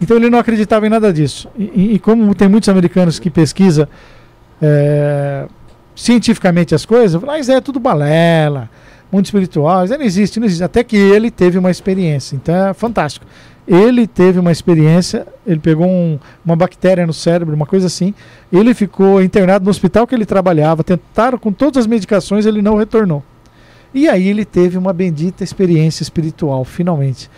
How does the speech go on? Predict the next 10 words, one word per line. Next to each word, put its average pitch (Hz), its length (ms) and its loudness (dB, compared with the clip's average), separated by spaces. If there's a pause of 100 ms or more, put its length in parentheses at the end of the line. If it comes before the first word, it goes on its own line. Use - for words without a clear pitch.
(320)
E 160 80 -2
ele 180 100 0
foi 220 260 0
pro 208 160 0
mundo 180 140 4
espiritual, 156 640 0
sem 196 220 -2
acreditar 175 420 -2
em 180 40 0
nada. 143 220 -2